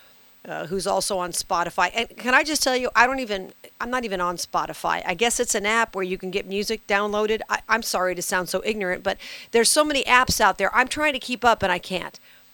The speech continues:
But I know it has a lot of, uh, music and podcasts and things like that. Great, good for them. But Neil Young and some other people came out,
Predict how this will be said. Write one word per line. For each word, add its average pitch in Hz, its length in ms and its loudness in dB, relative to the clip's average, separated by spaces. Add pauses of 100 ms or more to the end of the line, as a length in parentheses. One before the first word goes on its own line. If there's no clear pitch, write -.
(120)
But 214 120 0
I 220 100 0
know 247 180 4
it 233 80 0
has 220 240 4
a 208 60 -2
lot 202 240 4
of, 190 120 -2
uh, 190 100 2
music 220 520 -2
and 180 280 -10
podcasts 220 600 2
and 185 120 -4
things 175 180 -4
like 180 160 0
that. 208 160 -2
Great, 339 300 4
good 202 160 -4
for 185 100 -4
them. - 220 -12 (960)
But 220 200 6 (720)
Neil 233 300 4
Young 202 380 4
and 185 200 -4
some 190 160 -4
other 196 160 0
people 190 340 -2
came 185 300 -4
out, 170 300 -4